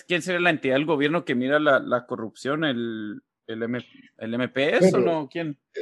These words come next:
Speaker 2: ahorita, pues, es la fiscalía, la fesi, que es la fiscalía en contra de la, la corrupción,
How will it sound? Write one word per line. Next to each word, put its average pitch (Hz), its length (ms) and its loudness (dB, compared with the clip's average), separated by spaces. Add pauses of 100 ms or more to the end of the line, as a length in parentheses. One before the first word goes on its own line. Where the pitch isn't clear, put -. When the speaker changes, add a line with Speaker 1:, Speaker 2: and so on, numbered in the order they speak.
Speaker 2:
ahorita, 190 400 6
pues, 139 180 6
es 131 320 4
la 127 80 6
fiscalía, 127 840 8
la 127 160 4
fesi, 170 420 6
que 123 100 2
es 131 60 4
la 135 100 4
fiscalía 127 520 2
en 123 80 0
contra 135 280 6
de 117 60 6
la, 92 380 -4
la 98 120 -6
corrupción, 139 760 4